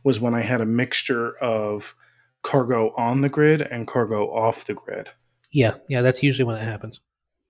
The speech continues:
Speaker 1: Okay.
Speaker 2: Occasionally it can
Speaker 1: Uh,
Speaker 2: happen
Speaker 1: but
Speaker 2: when the
Speaker 1: then I've
Speaker 2: when
Speaker 1: had it work just fine with both.
Speaker 2: No, I've had the same. I think it has to do with the server F P S rate.
Speaker 1: Yeah. I found it worked for me just going back to the ship,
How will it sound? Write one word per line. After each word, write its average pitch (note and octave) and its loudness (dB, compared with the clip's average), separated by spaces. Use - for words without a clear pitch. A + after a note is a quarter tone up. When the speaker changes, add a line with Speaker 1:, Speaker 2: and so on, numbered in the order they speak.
Speaker 1:
Okay. G#2+ -14
Speaker 2:
Occasionally D#3+ 0
it - -6
can D3+ -4
Speaker 1:
Uh, A#2 -4
Speaker 2:
happen C#3 4
Speaker 1:
but C3 0
Speaker 2:
when B2 -4
the A#2+ -4
Speaker 1:
then E3+ 4
I've F#3 2
Speaker 2:
when - -4
Speaker 1:
had F3 2
it C#3 2
work C#3+ 2
just - -2
fine C#3 0
with A#2+ -6
both. - -2
Speaker 2:
No, D3+ -4
I've D3+ 2
had D3+ 2
the C#3 2
same. A2+ -2
I D3+ -4
think F3 2
it D3 4
has C#3+ 4
to B2+ -6
do C3+ 4
with C3 4
the A#2+ 0
server B2+ 2
F A#2 -2
P A#2+ -4
S A2+ -4
rate. A#2 -4
Speaker 1:
Yeah. G#2+ -8
I D#3 2
found E3 2
it C3+ 0
worked C3 0
for C3 -4
me A#2+ -4
just B2+ -4
going B2+ 0
back A2+ -2
to C3+ 2
the A2+ 0
ship, - 0